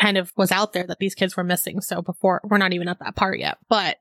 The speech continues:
I got invested in this family. And the day that they were searching Chad's property, I, I can, like, recall almost every minute of that day, just sitting there with, like,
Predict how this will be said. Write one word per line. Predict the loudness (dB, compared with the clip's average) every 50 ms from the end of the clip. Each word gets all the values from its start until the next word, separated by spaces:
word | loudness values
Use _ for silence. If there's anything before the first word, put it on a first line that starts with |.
| _
I | 0 0 2
got | 2 2 2
invested | 2 0 2 2 0 0 0 2 2 4 4
in | 4 2
this | 2 -2 -2 -2
family. | -2 2 2 2 2 0 -4 -6 -6 -6 -2 0
And | 2 4 4 4 2 0 -2 -2 -4 -6 -8 -10 -10 0
the | 2 2 4
day | 4 4 4 4 4 4 2 4
that | 2 4 2 4 2 2 0 _ _ -14 -14 -14 -14 _ 2
they | 2 2
were | 2 0
searching | -2 0 2 2 2 2 2 0 0 0 0
Chad's | 0 -2 -2 -2 -2 -8 -6
property, | 0 2 2 2 4 2 2 2 2 -2 -2 -4 -2 -2
I, | -2 0 0 0 -2 -6 -2 -2
I | 0 0 2
can, | 2 4 4
like, | 4 4 4 2
recall | 2 4 4 4 4 4
almost | 4 2 0 0 0
every | 0 2 2 0
minute | 2 2 2 2 2
of | 2 0 _
that | -2 -2 -2 -2
day, | -2 -2 0 0 -2 -6 -6 _
just | 0 0 2 2 2
sitting | 2 2 4 4 4
there | 4 4 4 2
with, | 2 2
like, | 0 -2 0